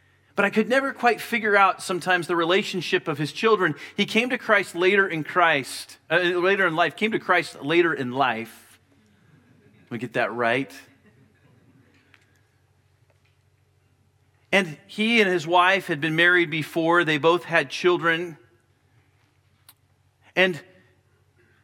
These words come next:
then they came together, were married, and they had another child.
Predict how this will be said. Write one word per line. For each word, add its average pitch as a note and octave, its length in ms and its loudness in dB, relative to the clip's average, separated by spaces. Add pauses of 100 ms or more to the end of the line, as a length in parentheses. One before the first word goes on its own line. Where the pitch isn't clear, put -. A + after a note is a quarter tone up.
(120)
then G3 180 4
they F3+ 120 2
came G3+ 380 0
together, F3+ 480 2
were D#3+ 100 0
married, F3+ 420 4
and D3+ 200 -2 (480)
they E3 100 4
had F3 140 4
another F3+ 240 2
child. C#3 520 0